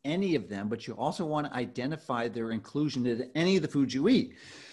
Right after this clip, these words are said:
So almost any processed foods is gonna have them incorporated to them. And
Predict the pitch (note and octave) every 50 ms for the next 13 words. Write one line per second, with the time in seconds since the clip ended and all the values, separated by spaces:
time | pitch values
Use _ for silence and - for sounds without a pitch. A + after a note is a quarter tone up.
0 | - - - - - _ - - F#3+ E3+ E3 E3 F3 G#3 G#3+ G#3+ F#3+ - A3 A#3
1 | A#3 A3 - F#3 G3 G#3+ G#3 - G3 - - - G3 A3 A3 E3 D3 B2+ - D#3
2 | D3 D3 D#3+ D#3 D3+ D3 C#3 C3+ C3 - F#3 C4+ - F#3 C#3+ C#3 B2+ - C3+ C#3
3 | D#3 F3+ A2+ C#3+ D3+ D#3 D3+